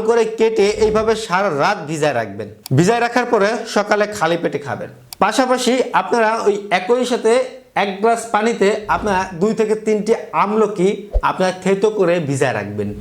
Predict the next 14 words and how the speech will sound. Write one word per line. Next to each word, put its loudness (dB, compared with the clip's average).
দুইটা 2
পানি 0
সকালবেলা 2
একসাথে -4
খাবেন, -2
বা 2
আপনারা 2
চাইলে 0
এক -4
গ্লাস 0
পানি 0
না-, -6
নাস্তার 0
আগে, 2